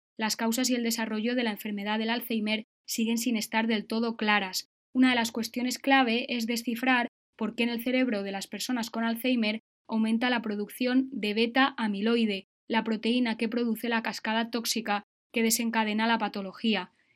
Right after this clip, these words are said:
En el laboratorio del profesor Sáez Valero han descubierto que la glicosilación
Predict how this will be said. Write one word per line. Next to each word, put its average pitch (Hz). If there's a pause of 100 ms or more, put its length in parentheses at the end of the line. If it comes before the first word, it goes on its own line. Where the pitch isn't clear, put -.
(240)
En 247
el 240
laboratorio 226
del 226
profesor 226
Sáez 220
Valero 233
han 214
descubierto 233
que 220
la 202
glicosilación 220